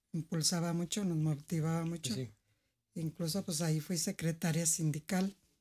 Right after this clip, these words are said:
Speaker 1: que, pues, a mí ni me gustaba tampoco lo sindical,
Speaker 2: <laughs>
Speaker 1: pero te escogen a lo mejor por lo mismo, por la empatía que tenías con las
Speaker 2: Ujú.
Speaker 1: demás y, y porque no te ven que seas tranza o porque, como
Speaker 2: Ujú.
Speaker 1: dices tú, que vayas nomás por,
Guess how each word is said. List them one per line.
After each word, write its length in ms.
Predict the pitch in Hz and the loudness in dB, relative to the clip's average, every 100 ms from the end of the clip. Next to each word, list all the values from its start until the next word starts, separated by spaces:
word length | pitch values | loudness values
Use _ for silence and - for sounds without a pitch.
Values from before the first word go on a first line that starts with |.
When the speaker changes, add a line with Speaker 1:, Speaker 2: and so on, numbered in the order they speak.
| _ _ - - | _ _ -20 -6
Speaker 1:
que, 300 | 160 139 127 | -2 -2 -4
pues, 220 | - - 165 | -6 -4 0
a 100 | 147 | 2
mí 140 | 151 | 2
ni 140 | 156 160 | 2 2
me 120 | 156 | 0
gustaba 320 | 143 - 160 | -2 -2 -2
tampoco 340 | 160 165 151 160 | -2 -6 -2 -2
lo 260 | 160 151 | 0 0
sindical, 600 | 143 - 147 147 - 196 | 0 0 0 2 4 4
Speaker 2:
<laughs> 40 | 247 | 6
Speaker 1:
pero 240 | 196 139 - - - - - _ - | 4 0 -4 -20 -20 -20 -20 _ 2
te 100 | 185 | 4
escogen 460 | 165 208 202 226 | 4 2 4 6
a 60 | 196 | 6
lo 100 | 175 | 6
mejor 220 | 170 190 190 | 4 2 4
por 120 | 208 | 6
lo 120 | 185 | 6
mismo, 300 | 180 180 208 | 6 4 2
por 140 | 202 | 2
la 100 | 165 | 4
empatía 440 | 165 156 180 180 185 | 4 4 2 2 0
que 100 | 214 | 0
tenías 360 | 208 180 185 | 2 2 2
con 160 | - 202 | 0 2
las 100 | 190 | 4
Speaker 2:
Ujú. 80 | 139 | 4
Speaker 1:
demás 340 | 190 196 214 | 4 4 2
y, 260 | 214 160 135 _ _ _ _ | 0 0 -4 _ _ _ _
y 60 | 165 | -2
porque 280 | 170 175 160 | -2 2 2
no 140 | 165 | 2
te 100 | 180 | 2
ven 160 | 175 175 | 0 0
que 120 | 175 | -2
seas 260 | - 175 - | 0 -2 -2
tranza 640 | 160 156 170 185 - 190 | 0 2 2 2 2 0
o 260 | 165 147 143 | 0 0 -2
porque, 440 | - 147 - 160 139 | -6 -6 -2 2 2
como 160 | 135 | 4
Speaker 2:
Ujú. 20 | 160 | 2
Speaker 1:
dices 260 | 185 190 | 2 -2
tú, 140 | 202 196 | -2 -4
que 120 | 185 | -4
vayas 280 | 170 175 175 | -2 -2 -2
nomás 260 | 165 151 | -2 -2
por, 180 | - | -2